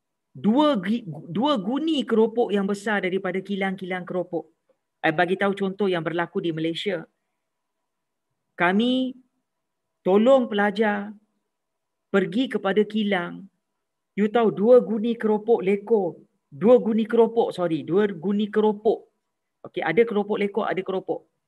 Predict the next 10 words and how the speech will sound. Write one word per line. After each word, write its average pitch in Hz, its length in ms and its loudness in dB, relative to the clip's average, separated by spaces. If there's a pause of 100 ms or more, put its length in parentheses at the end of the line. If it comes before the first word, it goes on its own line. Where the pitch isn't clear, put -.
(220)
Okey. 120 240 -18 (400)
Kita 190 240 2
beli 208 240 0
dua 240 240 2
guni 233 320 -2
yang 190 160 -2
besar, 185 240 -8
kami 190 320 -4
tolong 208 240 0
pelajar. 180 400 -10